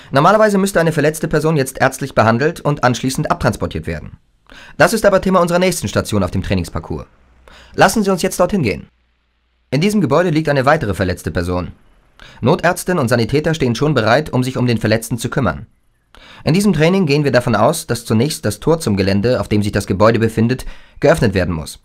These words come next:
Allerdings scheint die Elektronik zur Toröffnung defekt zu sein. Hier kann ein Ingenieur für Abhilfe sorgen, indem er den Schaltkasten repariert. Wählen Sie den Ingenieur aus und klicken Sie dann mit der rechten Maustaste auf den defekten Schaltkasten.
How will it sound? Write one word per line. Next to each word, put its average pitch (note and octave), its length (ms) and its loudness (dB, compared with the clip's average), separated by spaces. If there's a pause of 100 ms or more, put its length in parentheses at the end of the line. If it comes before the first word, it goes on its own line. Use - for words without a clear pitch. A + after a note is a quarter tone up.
(680)
Allerdings D#3+ 380 2
scheint - 380 0
die A#2 140 0
Elektronik A#2 520 0
zur G#2 120 -4
Toröffnung A#2+ 500 0
defekt C#3 300 -4
zu F#2 100 -8
sein. D#2+ 300 -10 (720)
Hier E3 260 4
kann D#3+ 220 0
ein B2 100 0
Ingenieur D3+ 420 0
für - 140 -2
Abhilfe G2 320 -2
sorgen, F2 380 0 (280)
indem A#2+ 240 2
er A2 60 2
den G#2+ 120 0
Schaltkasten A2+ 460 0
repariert. A2+ 440 -4 (760)
Wählen D#3+ 280 4
Sie F#3+ 80 -2
den E3 140 0
Ingenieur C#3+ 440 2
aus D#3 380 0
und A2+ 140 -2
klicken D#3 240 -2
Sie A#2+ 100 -2
dann A#2+ 220 2
mit C3+ 100 -2
der A#2 80 2
rechten C#3 280 -2
Maustaste B2+ 500 0
auf - 80 -6
den B2+ 80 -2
defekten B2+ 340 -2
Schaltkasten. - 600 -4